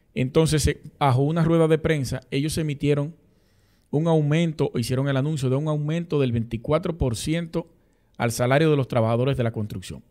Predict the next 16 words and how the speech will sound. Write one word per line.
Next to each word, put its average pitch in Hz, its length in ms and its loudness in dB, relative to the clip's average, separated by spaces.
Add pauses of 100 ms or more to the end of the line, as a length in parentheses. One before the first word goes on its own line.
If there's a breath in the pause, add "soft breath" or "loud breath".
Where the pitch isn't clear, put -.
Pero 110 140 0
esto 127 160 -2
solamente 151 460 0
engloba 160 440 0 (580)
a 123 100 0
la 117 140 -2
parte 131 240 0
de 135 60 2
los 127 120 -4
plomeros, 175 720 -2
albañiles, 143 840 -2
electricistas, 127 840 -4
carpinteros, 120 880 -2 (100)
pintores, 156 680 -2
entre 117 320 -4
otros. - 440 -8